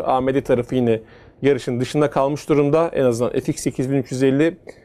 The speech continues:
A M D'nin şu anki en hızlı masaüstü işlemcisi olarak Intel tarafında bir jenerasyon önceki otuz yedi yetmiş K ve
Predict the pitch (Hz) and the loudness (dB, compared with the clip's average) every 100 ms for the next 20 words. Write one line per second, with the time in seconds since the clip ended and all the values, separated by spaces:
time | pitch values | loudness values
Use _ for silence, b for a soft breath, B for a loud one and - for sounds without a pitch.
0 | B B 135 135 143 139 139 - 190 160 | B B -2 0 0 0 -2 0 0 0
1 | 156 160 135 135 131 170 156 147 - 135 | 0 2 2 2 2 0 -2 -4 -2 0
2 | 123 - 127 117 143 156 - 170 147 131 | 0 2 2 4 2 0 -4 -4 0 0
3 | 110 113 107 117 120 147 156 - B B | 0 -2 -2 -2 0 0 0 -10 B B
4 | B - 123 160 147 135 127 - 127 123 | B -8 0 2 2 2 2 0 -2 0
5 | 117 120 120 117 131 123 120 113 - - | 0 -2 -4 -4 -2 0 0 -2 -8 -2
6 | 139 120 | 0 0